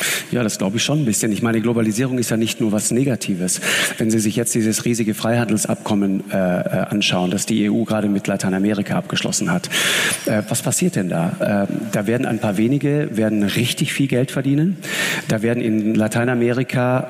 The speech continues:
Menschen, äh, aus der Armut kommen, definitiv, weil sie Handel mit, mit Europa plötzlich treiben können und, und so weiter und so weiter. Aber die Verlierer werden zu einem guten Teil hier sitzen.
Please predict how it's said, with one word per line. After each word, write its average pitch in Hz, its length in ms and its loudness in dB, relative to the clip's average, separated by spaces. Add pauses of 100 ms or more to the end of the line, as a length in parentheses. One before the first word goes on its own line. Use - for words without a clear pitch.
Menschen, 135 760 2
äh, - 40 -2 (220)
aus 123 240 -2
der 110 100 -2
Armut 101 420 0
kommen, 170 320 0 (240)
definitiv, 120 680 0
weil 101 140 0
sie 104 180 2
Handel 110 320 2
mit, 107 380 0
mit 110 200 0
Europa 113 300 0
plötzlich 120 320 -2
treiben 117 360 -2
können 120 300 0
und, 107 280 0 (460)
und 120 120 2
so 113 100 2
weiter 107 220 2
und 104 80 0
so 98 100 0
weiter. 123 360 2
Aber 110 460 2 (420)
die 113 80 0
Verlierer 135 680 2 (100)
werden 117 280 0
zu 117 100 -2
einem 104 160 2
guten 147 260 0
Teil 117 360 2 (160)
hier 160 200 2
sitzen. - 380 -4